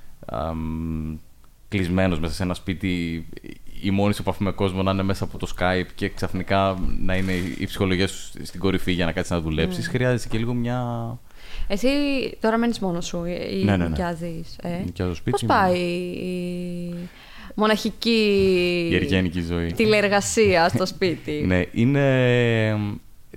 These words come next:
Speaker 1: τις πρώτες μέρες, νομίζω ότι όλα είναι θέμα αντιμετώπισης και ψυχολογίας αρχικά, γιατί τις πρώτες μέρες, ε, όταν είχα ξεκινήσει να μένω μόνος μου, δεν υπήρχε κορονοϊός, δεν υπήρχε τίποτα από αυτά και ήμουνα μια χαρά και δούλευα και από το σπίτι κάποιες μέρες και το, το αναζητούσα κιόλας.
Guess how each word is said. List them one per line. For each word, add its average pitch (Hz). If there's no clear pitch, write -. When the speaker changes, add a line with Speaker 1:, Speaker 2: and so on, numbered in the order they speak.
Speaker 1:
τις -
πρώτες 120
μέρες, 104
νομίζω 110
ότι 127
όλα 127
είναι 127
θέμα 120
αντιμετώπισης 107
και 104
ψυχολογίας 90
αρχικά, 78
γιατί 85
τις 98
πρώτες 107
μέρες, 104
ε, 57
όταν 107
είχα 104
ξεκινήσει 104
να 104
μένω 104
μόνος 131
μου, 139
δεν 110
υπήρχε 95
κορονοϊός, 87
δεν 104
υπήρχε 90
τίποτα 85
από 82
αυτά 147
και -
ήμουνα 156
μια 131
χαρά 117
και 127
δούλευα 135
και 101
από 80
το 92
σπίτι 87
κάποιες 87
μέρες 95
και 98
το, 92
το 98
αναζητούσα 98
κιόλας. 90